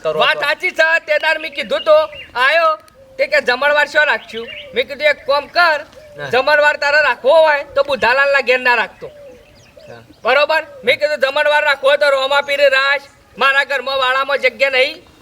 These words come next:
Speaker 1: ખરી નહીં યાર.
Speaker 2: તો પછી ત્રણ જગ્યાઓ વતાવી પણ બોલાય કે બુધાલાલના ઘેર જ હું જમણવાર કરું.
Speaker 1: એટલે હું યાર પેલું ગોમમાં ઘર અને હું છે ઈ જગ્યાએ કરીને
Speaker 2: ગોમમાં
Speaker 1: પાછું
Speaker 2: ઘર નહીં, ભઈપો બોધ્યો છે,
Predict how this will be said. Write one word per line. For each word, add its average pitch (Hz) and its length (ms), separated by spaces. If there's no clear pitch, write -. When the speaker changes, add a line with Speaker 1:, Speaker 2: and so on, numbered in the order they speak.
Speaker 1:
ખરી 160 240
નહીં 165 160
યાર. 151 120
Speaker 2:
તો 285 60
પછી 294 260
ત્રણ 339 280
જગ્યાઓ 320 480
વતાવી 330 460
પણ 320 180
બોલાય 330 500
કે 320 80
બુધાલાલના 277 580
ઘેર 254 240
જ - 80
હું 277 160
જમણવાર 247 460
કરું. 226 180
Speaker 1:
એટલે 202 240
હું 240 120
યાર 214 200
પેલું 202 300
ગોમમાં 170 540
ઘર 214 220
અને 175 140
હું 202 300
છે 165 100
ઈ 180 140
જગ્યાએ 151 480
કરીને 247 160
Speaker 2:
ગોમમાં 285 140
Speaker 1:
પાછું 330 240
Speaker 2:
ઘર 311 140
નહીં, 339 420
ભઈપો 269 320
બોધ્યો 320 380
છે, 330 160